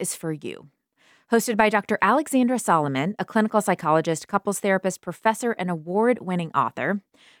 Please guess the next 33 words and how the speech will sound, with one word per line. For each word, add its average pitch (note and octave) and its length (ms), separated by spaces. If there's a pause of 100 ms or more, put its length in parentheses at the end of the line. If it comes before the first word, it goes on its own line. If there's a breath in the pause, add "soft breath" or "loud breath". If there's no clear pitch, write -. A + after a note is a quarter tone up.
Reimagining G#3+ 540
Love F#3+ 280
is F3+ 180
your A#3 180
destination A3 680
for G3 120
profound, B3 720
enlightening A3 560
discussions F#3+ 600
about E3 280
love, B3+ 400 (280 soft breath)
family, A3+ 540
intimacy, G3+ 580
and F3 140 (160)
everything G3 560
in D#3+ 140
between. - 560 (680 soft breath)
It's A3 140
a B3 40
podcast D#4 380
that B3+ 180
gives D#4 200
us F#4+ 100
the - 160
opportunity A#3 680
to F#3+ 120
reimagine G3+ 720
ourselves, - 720
our D#3+ 80
relationships, E3+ 840
and A#3 320
our E3+ 140
world. D3+ 540